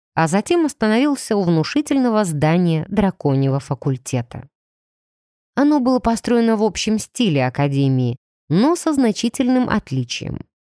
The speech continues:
Только тут, вдоль высокой башни главного здания, располагались взлётно-посадочные площадки для драконов.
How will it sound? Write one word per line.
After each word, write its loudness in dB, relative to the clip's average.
Только 2
тут, -4
вдоль 0
высокой -2
башни 0
главного 0
здания, 0
располагались -2
взлётно-посадочные 0
площадки -2
для 0
драконов. -4